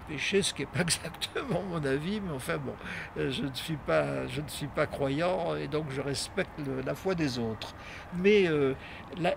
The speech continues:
là, je trouve que la société se, se met en position, euh, d'absolutisme et que, euh, c'est à, à la fois une négation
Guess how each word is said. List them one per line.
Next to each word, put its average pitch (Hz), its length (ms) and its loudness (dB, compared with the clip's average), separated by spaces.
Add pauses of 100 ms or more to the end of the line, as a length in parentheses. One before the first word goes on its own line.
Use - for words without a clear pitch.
là, 190 160 4
je 170 140 -2
trouve 175 300 -2
que 165 80 -2
la 139 140 2
société 156 560 -2
se, 139 480 0
se - 240 -6
met 175 360 4
en 139 100 -2
position, 143 760 -2 (640)
euh, 135 200 0 (500)
d'absolutisme 127 880 -2 (600)
et 156 120 -2
que, 156 360 0 (200)
euh, 131 260 -2 (120)
c'est 147 160 -4 (200)
à, 156 180 4
à 151 80 2
la 147 140 4
fois 196 260 -2
une 151 160 0
négation 165 640 4